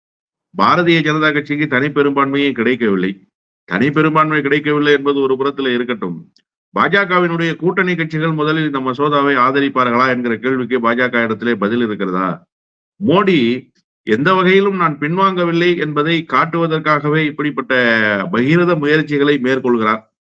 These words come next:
இந்த மூன்றாவது முறை ஆட்சி அமைத்ததற்கு பிறகு அவர்கள் குறிப்பிடுகிற அந்த மோடி த்ரீ பாயிண்ட் ஓ இருக்கிறது அல்லவா, அந்த த்ரீ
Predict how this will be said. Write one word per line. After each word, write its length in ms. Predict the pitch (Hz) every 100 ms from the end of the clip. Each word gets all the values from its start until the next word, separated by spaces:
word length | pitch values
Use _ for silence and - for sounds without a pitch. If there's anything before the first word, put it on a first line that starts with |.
| _ _
இந்த 200 | 110 110 98
மூன்றாவது 580 | 113 170 175 175 165 156
முறை 220 | 160 170 139
ஆட்சி 300 | 156 156 151
அமைத்ததற்கு 580 | 143 147 143 135 120 113
பிறகு 340 | 127 131 127 98
அவர்கள் 360 | 98 117 117 113
குறிப்பிடுகிற 480 | 143 151 143 135 120
அந்த 220 | 107 101
மோடி 320 | 98 139 143 135
த்ரீ 220 | - 151
பாயிண்ட் 340 | 151 143 135 123
ஓ 120 | 127
இருக்கிறது 340 | 117 113 107
அல்லவா, 320 | 101 92 101 95 82 _ _ _ _ _ -
அந்த 240 | 120 131
த்ரீ 180 | 127